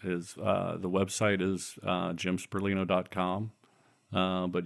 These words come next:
uh, you can find me at, uh, LinkedIn and Facebook as well. And, uh, I really appreciate it, Brad. It's always, it's always good talking to another member of the club.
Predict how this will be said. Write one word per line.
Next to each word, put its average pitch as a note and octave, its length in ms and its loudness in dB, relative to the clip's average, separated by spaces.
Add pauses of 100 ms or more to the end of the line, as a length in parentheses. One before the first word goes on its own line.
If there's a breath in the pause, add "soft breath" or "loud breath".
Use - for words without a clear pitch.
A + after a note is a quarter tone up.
uh, E2 40 -4
you F#2 160 -4
can F2 100 -2
find F#2+ 260 0
me F#2 80 2
at, - 240 -6
uh, E2 320 0
LinkedIn F2+ 580 -2
and E2 160 -4
Facebook E2+ 480 -8
as D#2+ 100 -12
well. D#2+ 540 -6
And, F2 400 -8
uh, E2+ 360 -8
I - 20 -8
really G#2 220 -2
appreciate F#2+ 440 -4
it, D#2+ 80 -12
Brad. F2 260 2
It's - 140 -10
always, F#2+ 480 0
it's - 100 -6
always A#2 260 6
good A2+ 180 4
talking A2 380 4
to G2+ 160 2
another G2 320 4
member F#2+ 340 2
of F2+ 80 0
the F2 60 -2
club. D2+ 340 0